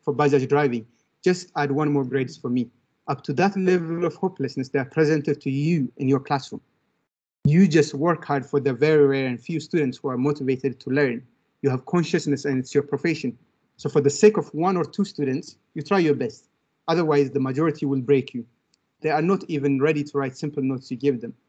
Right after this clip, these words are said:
You don't know what their vision and goals are. So, um, I finish with this, and I, I, I say, um, obviously, m-, many of you in this, uh, seminar, um,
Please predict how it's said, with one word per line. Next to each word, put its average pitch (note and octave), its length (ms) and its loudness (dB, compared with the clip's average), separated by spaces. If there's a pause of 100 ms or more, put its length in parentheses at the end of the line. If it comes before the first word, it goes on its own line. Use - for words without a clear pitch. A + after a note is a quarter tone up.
(260)
You C3+ 80 -6
don't E3 200 4
know D3+ 140 4
what C3+ 260 2
their C3 200 0
vision A#2+ 640 -2
and A#2+ 180 -6
goals C3+ 380 4
are. - 200 -16 (920)
So, B2+ 240 -4 (400)
um, C#3+ 760 4
I D3+ 100 -2
finish G#3+ 340 4
with E3+ 160 -4
this, F#3 340 -2
and D3+ 220 0
I, C#3+ 100 0
I, C#3+ 300 -2
I C#3+ 60 0
say, D3+ 400 -2 (420)
um, A#2 500 -2 (460)
obviously, D#3 560 0 (160)
m-, C#3+ 520 -10
many D#3+ 180 4
of D3+ 160 0
you C#3+ 100 4
in C3+ 120 4
this, C3+ 220 2
uh, B2+ 180 -2
seminar, B2+ 640 0 (120)
um, A#2+ 420 -6